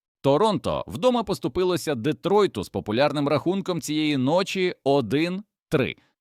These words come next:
Остон Меттьюс на другій хвилині гри закинув за Торонто. Середина гри без закинутих. А у третьому періоді Ділан Ларкін, Алекс Дебрінкет та Еміт Фінні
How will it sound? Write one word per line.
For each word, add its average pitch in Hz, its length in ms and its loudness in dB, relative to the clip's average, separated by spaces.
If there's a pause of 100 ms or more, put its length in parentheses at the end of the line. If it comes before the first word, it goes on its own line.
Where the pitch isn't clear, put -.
(140)
Остон 107 400 0
Меттьюс 120 440 -4
на 104 120 -4
другій 123 340 0
хвилині 170 540 -2
гри 160 260 0
закинув 151 600 0
за 117 180 0
Торонто. 107 720 -2 (240)
Середина 214 600 -2
гри 170 180 0
без 156 220 -4
закинутих. 92 840 -8 (240)
А 98 160 0
у 85 80 -6
третьому 233 460 -2
періоді 233 680 -2
Ділан 107 440 0
Ларкін, 185 520 0 (120)
Алекс 87 420 -2
Дебрінкет 151 760 -2 (160)
та 104 220 -2 (120)
Еміт 104 480 -4 (120)
Фінні 131 600 -2